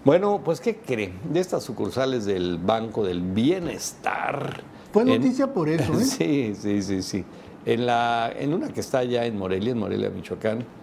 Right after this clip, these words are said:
Speaker 1: se robaron nada más, nada más siete mil-, no, pues, oye, son siete millones de pesos.
Speaker 2: Millones
Speaker 1: Es
Speaker 2: de
Speaker 1: una
Speaker 2: pesos.
Speaker 1: barbaridad
Speaker 2: Hay, hay
Speaker 1: de,
Speaker 2: semanas que
Speaker 1: de
Speaker 2: no lo gana uno.
Speaker 1: Es una barbaridad de dinero que se robaron y que, bueno, pues, lo extraño es que,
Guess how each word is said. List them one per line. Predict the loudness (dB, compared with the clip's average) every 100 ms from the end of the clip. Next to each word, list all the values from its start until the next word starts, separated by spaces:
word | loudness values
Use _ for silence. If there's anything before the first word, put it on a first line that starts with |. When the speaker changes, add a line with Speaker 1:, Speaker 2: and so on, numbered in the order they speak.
| -20 -20 -18
Speaker 1:
se | -6 0 2 2 2 0
robaron | 0 2 2 0 -2 -2 2
nada | 2 2
más, | 0 -2 -6 -12 -8
nada | -2 0 2 2 0 0
más | -2 -4
siete | -4 -8 -4 -2 0 -2
mil-, | -4 -2
no, | -2 -4
pues, | -6
oye, | -6 -4 -6
son | -6 -4 -2
siete | 0 0 0 -2
millones | -2 0 0 0 -2
de | -2
pesos. | 0 2 2
Speaker 2:
Millones | 2 2 2
Speaker 1:
Es | 2
Speaker 2:
de | 2
Speaker 1:
una | 0
Speaker 2:
pesos. | 0 -2 -2 -4
Speaker 1:
barbaridad | -2 4 6 6 4 4 4 4 6 6
Speaker 2:
Hay, | 6
hay | 4
Speaker 1:
de, | 4
Speaker 2:
semanas | 4 4 2 2
que | 4
Speaker 1:
de | 4
Speaker 2:
no |
lo | 2 2
gana | 0 0 0
uno. | 2 2
Speaker 1:
Es | 2 0 0
una | 2 2
barbaridad | 2 2 0 0 2 2
de | 2
dinero | 0 0 2 0 -2 -8 -18 -16 -12 -2
que | 0
se | 2
robaron | 0 2 2 2 0 -4 -4
y | -4
que, | -4 0 0 2 0 0
bueno, | 0 0 -2
pues, | -4 -4 -4
lo | -2 0
extraño | 0 -2 -2 0 0 -2
es | -4 -4
que, | -2 -2